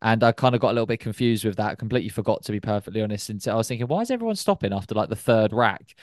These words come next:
And then at one stage, the commentators were like, "Oh,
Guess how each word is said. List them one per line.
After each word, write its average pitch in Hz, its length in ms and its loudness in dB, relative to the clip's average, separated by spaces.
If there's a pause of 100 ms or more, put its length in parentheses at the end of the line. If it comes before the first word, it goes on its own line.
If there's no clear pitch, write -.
(200)
And 123 180 4
then 123 120 8
at 117 100 2
one 127 220 4
stage, 113 380 0
the 110 360 4
commentators 110 720 0
were 110 120 2
like, 104 440 0 (260)
"Oh, 147 300 4